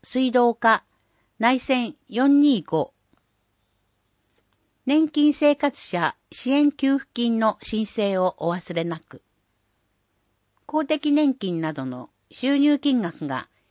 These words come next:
一定基準額以下の方などには、年金に上乗せして給付金を支給します。該当者には申請書を送付しましたので、提出がまだの方は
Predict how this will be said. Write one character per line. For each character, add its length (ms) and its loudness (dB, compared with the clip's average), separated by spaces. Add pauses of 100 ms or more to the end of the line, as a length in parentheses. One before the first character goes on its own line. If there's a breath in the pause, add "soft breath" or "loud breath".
(140)
一 120 -8
定 340 -2
基 160 -4
準 220 -2
額 480 -8
以 80 -14
下 140 -4
の 140 -6
方 280 -6
な 140 -6
ど 120 -10
に 140 -10
は、 220 -18 (920)
年 260 2
金 300 2
に 240 0
上 200 0
乗 120 -2
せ 140 -4
し 140 -16
て 280 -4 (120)
給 180 0
付 140 -2
金 320 0
を 180 0
支 140 -20
給 200 -2
し 140 -8
ま 160 -4
す。 220 -18 (1400)
該 220 2
当 200 -2
者 160 -4
に 140 -2
は 320 -4
申 280 0
請 260 0
書 240 0
を 200 -6 (180)
送 200 -2
付 120 -6
し 140 -4
ま 140 0
し 100 -18
た 120 -2
の 120 -6
で、 200 -10 (340)
提 200 0
出 260 -10
が 300 0
ま 140 0
だ 140 -2
の 100 -4
方 300 -6
は 200 -8